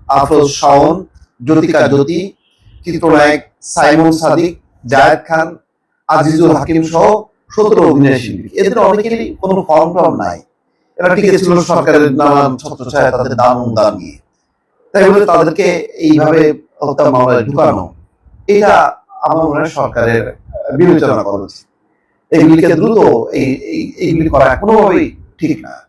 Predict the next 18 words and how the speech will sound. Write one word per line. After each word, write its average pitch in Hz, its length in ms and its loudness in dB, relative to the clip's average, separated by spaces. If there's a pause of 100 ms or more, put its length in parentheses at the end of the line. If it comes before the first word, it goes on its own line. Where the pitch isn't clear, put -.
(500)
কেউ 190 160 6
কেউ 220 160 4
আছে 202 240 2
সরকারের 170 420 -2
সুযোগ 156 260 -8
সুবিধা 156 360 -2
নিয়ে 143 240 0 (500)
অনেক 156 340 0
রকম, 123 300 -2 (340)
আহ, 127 340 -2 (200)
এ 135 80 -4 (200)
শ্রমিক 151 260 -2
আইসার 120 360 2 (760)
বহু 175 240 4
জায়গায় 160 300 4
কাজকর্ম 147 540 0
নিছে। 127 260 -4 (360)
এ-, 110 260 -8